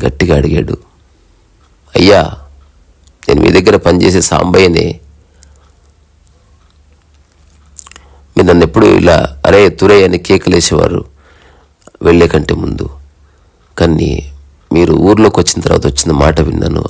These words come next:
అందరిలో దైవత్వాన్ని చూస్తున్నానని. మీరు నాలో దైవత్వాన్ని చూస్తున్నారా?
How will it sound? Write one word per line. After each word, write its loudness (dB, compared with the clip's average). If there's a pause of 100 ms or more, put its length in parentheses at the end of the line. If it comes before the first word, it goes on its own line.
అందరిలో 0
దైవత్వాన్ని -4
చూస్తున్నానని. -6 (720)
మీరు 0
నాలో 0
దైవత్వాన్ని -2
చూస్తున్నారా? -6